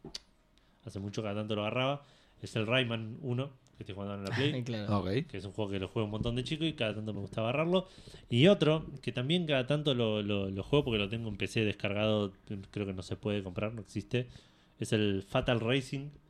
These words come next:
Speaker 1: que es un juego que no conoce nadie.
Speaker 2: Fatal Racing,
Speaker 1: Que es un
Speaker 2: ¿no?
Speaker 1: juego, no sé si no es un juego chileno, de carreras, que era de tipo de, de, de ra-, no, como autos de nascar parece, una cosa así.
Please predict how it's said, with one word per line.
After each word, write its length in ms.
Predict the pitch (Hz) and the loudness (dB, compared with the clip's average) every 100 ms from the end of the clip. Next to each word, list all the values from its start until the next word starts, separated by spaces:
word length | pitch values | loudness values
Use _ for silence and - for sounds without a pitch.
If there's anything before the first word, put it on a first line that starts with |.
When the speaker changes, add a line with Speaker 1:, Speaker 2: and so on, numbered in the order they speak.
| - - _ - - - - | -20 -20 _ -20 -20 -20 -10
Speaker 1:
que 120 | 101 | -8
es 100 | 113 | -4
un 60 | 98 | 2
juego 140 | 123 | 4
que 40 | 117 | 4
no 40 | |
conoce 320 | 117 117 - | 4 2 2
nadie. 520 | 104 107 120 131 143 160 | 2 4 4 2 0 -4
Speaker 2:
Fatal 500 | - 175 - 107 104 | -4 -4 -2 -4 -4
Racing, 380 | 143 113 - - 98 | -6 -8 -12 -16 -8
Speaker 1:
Que 80 | 117 | -4
es 100 | 104 | -2
un 60 | 127 | 4
Speaker 2:
¿no? 60 | |
Speaker 1:
juego, 180 | 151 151 | 4 4
no 160 | 139 139 | 2 0
sé 140 | 160 | 0
si 120 | - | 2
no 80 | 151 | 4
es 100 | 143 | 4
un 100 | 127 | 4
juego 180 | 131 127 | 6 4
chileno, 560 | - 101 98 120 165 - - - - - - - | 4 0 2 2 0 -4 -16 -18 -18 -16 -16 -8
de 140 | 107 | -4
carreras, 640 | 98 104 110 143 175 185 - - - - - - - - | 0 2 6 8 6 4 -4 -20 -14 -14 -12 -14 -16 -2
que 840 | 117 107 104 101 101 101 101 98 101 - | 4 4 4 2 2 2 0 -2 -8 -6
era 200 | 143 151 | 0 2
de 160 | 127 | 2
tipo 360 | 113 139 127 104 | 0 0 2 2
de, 200 | 101 95 | 0 0
de, 200 | 95 92 | 0 -4
de 280 | - 104 95 | -4 -4 -2
ra-, 300 | 92 95 - 127 - - _ | 0 -2 -4 -14 -18 -20 _
no, 340 | 120 104 127 135 - - - - - - _ | -12 -6 -6 -8 -14 -20 -20 -20 -20 -20 _
como 200 | 113 123 | -6 -2
autos 300 | 165 170 131 | -2 -2 -2
de 80 | 120 | 0
nascar 460 | 113 123 - 95 | 0 -2 -2 -4
parece, 300 | 101 98 - | -2 -4 -4
una 100 | 101 | -6
cosa 140 | 104 101 | -6 -6
así. 360 | - 120 147 | -4 -4 -4